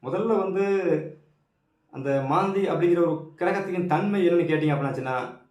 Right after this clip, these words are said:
அது எந்த இடத்துல இருக்கோ அந்த இருக்கும் ஸ்தானத்தை அடியோடு அழித்து விடும். அப்ப அதை நம்ம எப்படி நிவர்த்தி பண்ண முடியும்? இதுக்காக நம்ம வந்து ஒரு அனாதை பணத்தை எடுத்து அடக்கம் பண்றது அப்படி இப்படின்னு ஆய-, ஆயிரம் விஷயம் இருந்தாலும் அது செலவு ஜாஸ்திங்க. நான் சிம்பிளா சொல்றேன், உங்கள் வீட்டுக்குள்ளேயே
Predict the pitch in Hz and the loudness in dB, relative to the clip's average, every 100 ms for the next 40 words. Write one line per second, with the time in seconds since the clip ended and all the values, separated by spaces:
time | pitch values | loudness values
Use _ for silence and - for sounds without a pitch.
0 | _ 110 117 131 135 185 185 170 170 160 | _ -8 -6 -2 0 0 0 0 2 0
1 | 147 151 151 131 117 143 170 175 151 143 | 0 0 0 0 -2 -4 -6 -6 -4 -2
2 | 147 - 151 107 139 170 170 131 - 107 | -2 -2 -2 -2 2 2 2 0 -2 -6
3 | - - - _ _ _ _ _ _ _ | -8 -12 -18 _ _ _ _ _ _ _
4 | _ _ _ _ _ _ _ - 139 156 | _ _ _ _ _ _ _ -8 -2 2
5 | 151 147 175 233 190 220 220 175 156 123 | 2 2 2 2 4 2 0 -2 0 0
6 | 107 101 139 156 180 180 170 170 165 165 | -4 -4 -4 -2 0 0 0 0 0 0
7 | 156 156 170 170 165 170 151 151 151 160 | 2 0 0 -2 -2 0 2 2 0 -2
8 | 156 165 151 151 156 165 151 170 147 156 | -2 0 0 0 -4 0 0 0 0 0
9 | 175 165 175 151 151 151 135 131 - - | 0 0 0 0 2 2 2 -2 -6 -12
10 | - - 175 180 180 233 190 170 147 123 | -12 -6 -4 -2 2 2 2 0 -2 -4
11 | 120 107 139 175 185 208 214 208 120 95 | -6 -6 -6 -6 -4 -2 -2 -2 -4 -6
12 | - - _ _ - 147 180 185 143 175 | -10 -16 _ _ -4 0 2 2 4 2
13 | 185 190 156 139 120 131 | 0 0 2 2 2 0